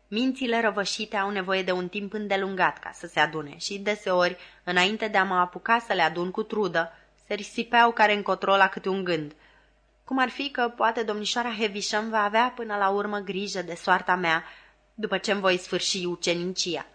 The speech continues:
Dacă ucenicia mea s-ar fi terminat atunci, cred că aș fi rămas la fel de nedumerit,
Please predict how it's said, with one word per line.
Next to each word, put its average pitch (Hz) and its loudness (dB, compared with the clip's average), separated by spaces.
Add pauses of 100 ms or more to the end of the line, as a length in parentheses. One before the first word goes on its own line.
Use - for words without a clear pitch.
(500)
Dacă 175 6
ucenicia 170 0
mea 185 4
s-ar 165 2
fi 180 -8
terminat 165 2
atunci, 175 -4
cred 202 -6
că - -10
aș 220 -6
fi 196 -4
rămas 185 2
la 175 -2
fel 196 0
de 190 2
nedumerit, 180 0